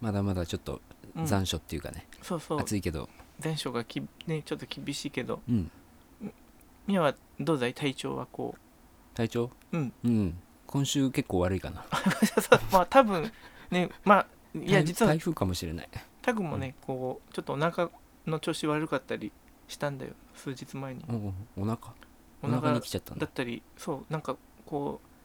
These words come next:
Speaker 2: 胃腸の疲れがすごい感じがしたんだ。
Speaker 1: あー、あー、あー、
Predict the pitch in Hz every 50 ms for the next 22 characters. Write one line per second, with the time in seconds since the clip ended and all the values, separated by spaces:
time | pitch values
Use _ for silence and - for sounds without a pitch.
0 | - - - 147 - 208 202 202 202 202 185 190 185 - - - - 196 196 196
1 | 185 156 123 - - - 139 151 160 151 127 - - - - - - 147 135 131
2 | - 135 135 127 - - - - - - - - - - 92 92 92 87 90 90
3 | 90 90 87 87 85 87 85